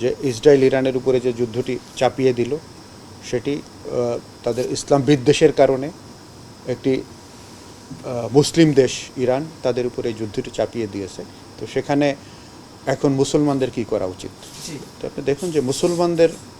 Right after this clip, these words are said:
Speaker 1: এই মুহূর্তে ঐক্যবদ্ধ হওয়ার বিকল্প নেই, কিন্তু সেটি হবে কি না সেটি নিয়ে হচ্ছে প্রশ্ন।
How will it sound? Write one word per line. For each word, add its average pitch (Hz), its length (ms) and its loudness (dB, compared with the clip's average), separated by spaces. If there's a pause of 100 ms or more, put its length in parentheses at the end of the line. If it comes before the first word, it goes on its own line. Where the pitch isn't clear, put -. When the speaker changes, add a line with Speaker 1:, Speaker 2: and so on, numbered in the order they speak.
(160)
Speaker 1:
এই 143 100 6
মুহূর্তে 147 600 2
ঐক্যবদ্ধ 147 500 4
হওয়ার 139 300 6
বিকল্প 135 480 4
নেই, 101 140 -4 (420)
কিন্তু 123 160 -4
সেটি 143 240 0
হবে 143 260 8
কি 135 140 -2
না 113 100 -2
সেটি 127 240 -4
নিয়ে 127 160 -2
হচ্ছে 107 320 -10
প্রশ্ন। 101 320 -8